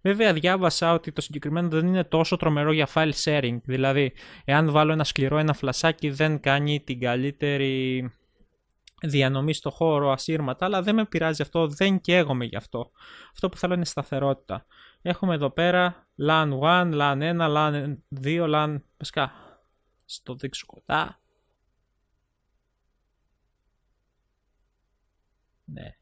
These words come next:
lan ένα, lan ένα, lan δύο, lan τρία και wan. Το wan δεν μας ενδιαφέρει, δεν θα μπει κάτι εδώ πέρα, κυρίως αυτές εδώ οι τρεις θα χρησιμοποιηθούν.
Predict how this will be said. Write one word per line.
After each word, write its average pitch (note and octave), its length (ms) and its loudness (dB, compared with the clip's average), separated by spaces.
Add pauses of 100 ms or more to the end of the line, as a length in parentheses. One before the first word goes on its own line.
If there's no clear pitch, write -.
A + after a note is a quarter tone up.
(1500)
lan A#2+ 280 -2
ένα, E3 460 -4
lan C#3+ 280 0
ένα, D#3 300 -4
lan C3+ 260 -2
δύο, C#3 200 -6 (100)
lan C3 160 -4
τρία C#3 240 -6
και C3 200 -6 (140)
wan. A2+ 360 -2 (380)
Το C#3+ 200 -6
wan F3 220 4
δεν E3+ 120 0
μας F3 200 0
ενδιαφέρει, C#3+ 580 -2
δεν D3 120 -6
θα D3+ 80 -4
μπει C#3 120 -8
κάτι B2+ 280 -8
εδώ A2 140 -12
πέρα, E3 360 -2
κυρίως D3+ 480 -4
αυτές - 300 -8
εδώ D3 140 -4
οι C#3+ 60 0
τρεις C#3+ 180 -4
θα C#3+ 80 -6
χρησιμοποιηθούν. D3 880 -4